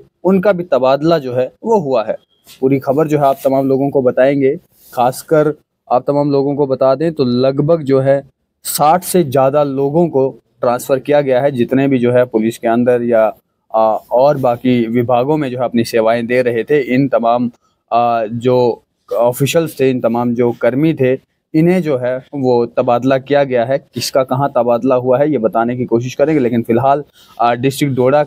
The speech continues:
से मैं आप तमाम लोगों को बता दूं कि एसएसपी जो अब्दुल कयूम जी थे, उन्हें यहाँ से जो, यहाँ से जो है वो ट्रांसफ़र करके एसएसपी किश्तवाड़ जो है,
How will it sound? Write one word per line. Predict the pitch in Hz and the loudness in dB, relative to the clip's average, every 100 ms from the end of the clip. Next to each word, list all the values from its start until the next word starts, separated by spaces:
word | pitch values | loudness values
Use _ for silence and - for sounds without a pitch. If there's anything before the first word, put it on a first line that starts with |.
| - | -4
से | - 131 | -4 -2
मैं | 123 | 0
आप | 117 - | -2 0
तमाम | 117 123 120 | -2 0 0
लोगों | 120 127 | -2 -2
को | 120 | -2
बता | 104 104 107 | -2 0 0
दूं | 127 | 0
कि | 135 139 110 | 0 0 0
एसएसपी | 110 - 120 - 165 | -2 -2 -4 0 0
जो | 147 120 117 - _ - | 2 0 -2 -6 _ -6
अब्दुल | 123 139 143 135 | -2 0 0 0
कयूम | 127 147 151 | 0 0 -2
जी | 120 | -4
थे, | 120 143 | 0 0
उन्हें | - - 143 160 170 165 156 - _ - | -2 -4 0 2 0 -2 -8 -20 _ -4
यहाँ | 120 120 139 151 | 0 0 0 -2
से | 151 156 | 0 -2
जो, | 120 123 120 | 0 0 2
यहाँ | 127 123 147 | 0 0 -4
से | 156 151 | -2 0
जो | 117 | 0
है | 120 | 0
वो | 120 | -2
ट्रांसफ़र | 117 120 117 117 160 143 | -4 -2 -2 -2 -4 0
करके | 127 120 120 117 _ _ - | -2 0 -2 -2 _ _ -4
एसएसपी | 180 165 - - 120 - | -2 -2 -6 -12 -12 -4
किश्तवाड़ | 143 - 156 165 160 | -6 -2 0 2 0
जो | 131 120 | -2 0
है, | 120 | 2